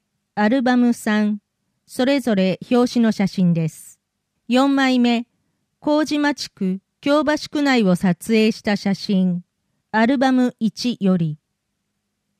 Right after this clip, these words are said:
区営住宅、区民住宅、空き家の入居者募集。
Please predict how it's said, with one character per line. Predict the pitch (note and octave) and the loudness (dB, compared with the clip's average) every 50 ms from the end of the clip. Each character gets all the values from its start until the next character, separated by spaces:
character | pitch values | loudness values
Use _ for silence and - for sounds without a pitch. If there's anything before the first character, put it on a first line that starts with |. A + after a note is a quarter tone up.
| _ _ _ _ _ _ _ _ _ _ _ _ _ _ _ _ _ _ _ _ _ _ _ _ _ _ _ _ _ _ _ _ _ _ _ _ _ | _ _ _ _ _ _ _ _ _ _ _ _ _ _ _ _ _ _ _ _ _ _ _ _ _ _ _ _ _ _ _ _ _ _ _ _ _
区 | - B3+ C4+ C#4+ | 0 2 2 4
営 | D#4+ D#4+ D#4+ D#4+ D#4 | 2 2 2 0 -2
住 | - - D#4+ D#4 C#4+ | -2 -2 -2 -2 0
宅、 | - A#3 G#3+ - - F#3+ F3 E3+ F3 - _ | 0 -2 -2 -2 0 0 0 0 0 -2 _
区 | _ - A#3 A#3+ | _ 0 2 2
民 | C#4 D4+ D4+ D4+ D4 | 2 0 0 -2 -4
住 | - D4 D4 C#4+ B3 | -2 -2 -2 -2 0
宅、 | - G#3+ F#3+ - - E3 D#3+ D#3+ D#3+ _ _ _ _ | -2 -4 -4 -4 -4 -4 -4 -4 -6 _ _ _ _
空 | F#3 F3+ | -6 -6
き | - - - A#3+ A#3+ | -6 -6 -6 -4 -2
家 | A#3 A3 G#3+ - - _ - | -2 -2 -2 -4 -6 _ -2
の | G#3 G#3+ A3+ A3 - - _ | 0 2 2 2 0 -4 _
入 | - A#3 C4 D4 D4+ - | -4 -2 0 0 0 -2
居 | D#4 D4 | -2 -2
者 | C#4 B3+ | 0 0
募 | A3 F#3 F3 E3+ | 0 2 2 0
集。 | D#3+ - - - G3 F3+ F3 F3 E3+ E3+ | 0 -2 -4 -2 0 0 0 0 -2 -6